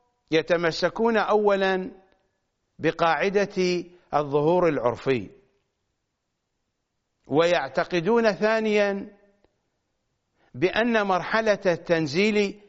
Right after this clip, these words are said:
لا زالت مستمرة لم تنسخ، مثلما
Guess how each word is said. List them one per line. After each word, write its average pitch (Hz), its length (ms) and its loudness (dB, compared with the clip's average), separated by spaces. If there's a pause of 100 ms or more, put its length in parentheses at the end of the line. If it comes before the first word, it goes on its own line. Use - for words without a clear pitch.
(100)
لا 165 220 2
زالت 208 540 -2
مستمرة 180 840 0
لم 175 400 0
تنسخ، 156 760 -4 (800)
مثلما 147 720 -2